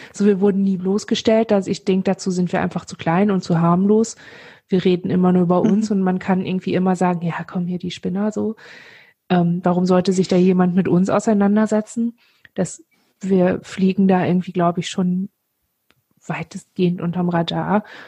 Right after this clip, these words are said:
Speaker 1: Und ich glaube auch nicht, dass es so, ähm,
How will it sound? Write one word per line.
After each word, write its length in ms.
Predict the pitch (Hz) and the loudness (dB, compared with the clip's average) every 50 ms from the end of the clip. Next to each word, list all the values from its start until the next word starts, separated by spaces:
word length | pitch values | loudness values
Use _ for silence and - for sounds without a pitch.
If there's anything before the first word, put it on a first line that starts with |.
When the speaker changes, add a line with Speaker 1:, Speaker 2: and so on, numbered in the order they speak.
| - _ _ | -20 _ _
Speaker 1:
Und 100 | - 180 | -4 -4
ich 100 | - - | -2 0
glaube 340 | - 175 180 196 196 196 - | 0 2 2 2 2 2 2
auch 160 | 175 170 - | 0 0 0
nicht, 320 | 190 180 196 214 - - 208 | 2 2 2 2 2 0 0
dass 180 | 190 - - | -2 0 0
es 160 | 190 175 - | -2 -2 0
so, 420 | - 185 180 180 180 185 185 185 180 - _ _ _ _ _ _ _ _ _ _ _ _ _ _ _ _ _ _ _ _ _ _ _ _ _ _ _ _ _ _ _ - 175 | 0 2 4 4 4 4 2 0 -2 -6 _ _ _ _ _ _ _ _ _ _ _ _ _ _ _ _ _ _ _ _ _ _ _ _ _ _ _ _ _ _ _ -2 0
ähm, 960 | 185 180 185 180 175 175 175 180 180 180 180 180 180 190 202 214 208 196 | 0 2 2 0 0 0 -2 -2 -2 -4 -4 -4 -4 -6 -6 -8 -8 -10